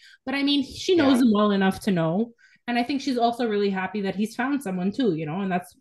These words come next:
Speaker 1: and that's partly why I think she's like, "T J, let him go," you know, because he, she, she knows he has a life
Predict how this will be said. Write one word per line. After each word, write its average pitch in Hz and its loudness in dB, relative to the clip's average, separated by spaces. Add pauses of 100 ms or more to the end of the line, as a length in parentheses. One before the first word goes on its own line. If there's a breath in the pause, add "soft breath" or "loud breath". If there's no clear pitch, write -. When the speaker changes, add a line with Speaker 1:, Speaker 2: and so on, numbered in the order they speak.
Speaker 1:
and 185 -4
that's 208 -4
partly 196 -2
why 190 -2
I 170 -6
think 180 -10
she's 170 -6
like, 170 -2 (280 soft breath)
"T 220 6
J, 196 6
let 202 4
him 214 6
go," 180 8
you 156 6
know, 165 2
because 220 4
he, 262 6
she, - 2
she - 2
knows 302 0
he 254 2
has 214 0
a 202 0
life 175 2